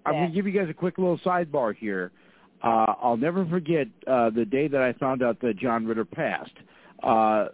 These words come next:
Speaker 1: uh, I was working for, uh, another local radio station, and I was recording the news. And the first story that came on, uh, sad day out of, uh, sad news out of Nashville. Uh, Johnny Cash has passed away, and I'm like, "Oh, that's terrible."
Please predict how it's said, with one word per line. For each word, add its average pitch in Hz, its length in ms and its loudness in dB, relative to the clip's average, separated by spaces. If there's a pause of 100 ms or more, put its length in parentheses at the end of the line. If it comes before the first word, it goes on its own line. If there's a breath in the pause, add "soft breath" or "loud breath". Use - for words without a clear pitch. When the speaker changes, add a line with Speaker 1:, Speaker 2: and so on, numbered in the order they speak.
(360)
Speaker 1:
uh, 120 300 0
I 127 60 0
was 131 260 0
working 147 320 -2
for, 165 420 0
uh, 131 220 4
another 143 300 0
local 151 260 -2
radio 127 280 0
station, 110 480 -4
and 107 100 -4
I 107 80 0
was 107 120 -4
recording 143 440 -2
the 165 40 -4
news. 113 360 -2
And 110 420 -4
the 104 160 -4
first 160 240 -2 (220)
story 147 240 2
that 120 160 0
came 139 260 -2
on, 113 180 0 (420 loud breath)
uh, 120 340 2
sad 202 200 0
day 202 160 0
out 185 120 0
of, 175 140 -4
uh, 123 340 -2 (100)
sad 175 260 0
news 170 280 -2
out 160 120 2
of 139 60 -4
Nashville. 127 760 0 (200)
Uh, 104 460 2 (1000 soft breath)
Johnny 170 300 0
Cash 160 400 0
has 127 120 -2 (100)
passed 135 320 0
away, 107 360 2
and 113 100 -2
I'm 113 120 -2
like, 117 200 -2
"Oh, 123 200 2
that's 107 260 0
terrible." 120 540 2